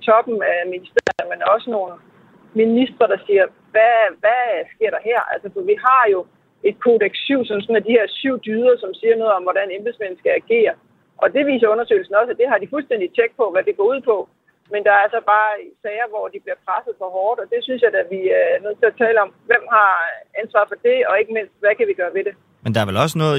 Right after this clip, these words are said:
Speaker 2: i, for nu nævner du toppede embedsmænd og politikere. Altså uanset hvad, så skal en embedsmand jo ikke begå ulovligheder. Og der er en ud af seks, der oplever det her med, at de har givet partipolitisk bidrag, og det er jo ulovligt. Altså er dine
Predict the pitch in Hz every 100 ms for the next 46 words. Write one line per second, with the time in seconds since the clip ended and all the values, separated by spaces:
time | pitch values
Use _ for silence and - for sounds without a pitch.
0 | 143 120 127 143 139 131 120 113 135 135
1 | 117 104 - 117 117 107 107 - 95 87
2 | 104 107 123 113 95 73 92 - 165 190
3 | 175 165 107 104 104 127 - _ _ _
4 | _ _ _ - 147 - 127 123 147 135
5 | 117 107 87 123 - 98 98 - 98 104
6 | 85 87 87 90 - 95 101 - 165 147
7 | 127 151 139 - - - 131 113 107 95
8 | 87 87 _ _ 117 113 104 104 113 98
9 | 95 101 95 101 95 - 107 - - 170
10 | 120 104 95 92 - - _ _ 113 107
11 | 90 69 - - 151 170 131 92 - -
12 | 101 98 90 65 - - - 101 98 -
13 | 101 98 107 98 98